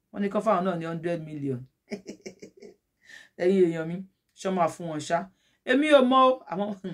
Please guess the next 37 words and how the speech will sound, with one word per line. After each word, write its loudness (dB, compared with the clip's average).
<laughs> -20
mi -8
ò 4
ro, 6
mi -2
ò 4
ro 4
Nàìjíríà 2
pin. -8
Ṣùgbọ́n -2
mo -2
doubt 2
ẹ̀. -8
Ah! -4
Lọ́tùn 0
lósì, -4
wà, -8
Ògún -4
gbọ́ 4
mo 6
doubt 2
ẹ̀. -8
Ẹ́? 4
Hundred -2
million, -8
one -2
thirty -6
million. -6
Èmi 0
ò, 2
tó -8
bá -2
máa 0
fún -6
ẹ, -2
bá 2
mi 0